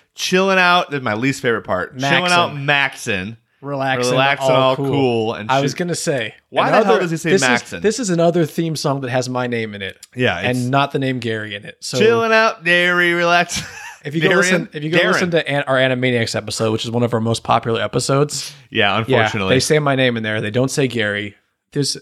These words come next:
Speaker 2: it's, there's just a reason.
Speaker 1: No, there, yeah, there
Speaker 2: Gary is an awful name.
Speaker 1: No, no, no, no, no.
Speaker 2: Yeah.
Speaker 1: No, not even, not even close.
Speaker 2: Yeah.
Speaker 1: Yeah, what about Different Strokes? Gary Coleman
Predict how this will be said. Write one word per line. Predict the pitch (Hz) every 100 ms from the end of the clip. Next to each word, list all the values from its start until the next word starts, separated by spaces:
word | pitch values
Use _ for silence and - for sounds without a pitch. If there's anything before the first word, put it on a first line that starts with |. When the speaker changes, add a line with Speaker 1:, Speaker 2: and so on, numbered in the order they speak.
| -
Speaker 2:
it's, | - 80 160 151 185
there's | 180
just | 240
a | 277
reason. | 175 202 98 92 127
Speaker 1:
No, | 135 120 107
there, | 135 135
yeah, | 156
there | 117 180
Speaker 2:
Gary | 233
is | 190
an | 165
awful | 165 170
name. | 165 107 92 92
Speaker 1:
No, | 135 104 95
no, | 90 85
no, | 73
no, | 55
no. | 131
Speaker 2:
Yeah. | 95 92
Speaker 1:
No, | - 107 104 104
not | 117 123 113
even, | 123 107 107 104
not | 117 117
even | 104 98
close. | - - - -
Speaker 2:
Yeah. | 98 80 - _ _ _ _ _ _
Speaker 1:
Yeah, | 123 143
what | 160
about | 160 160 143
Different | 160 160
Strokes? | - 226 104 - -
Gary | 143 143
Coleman | 139 170 220 160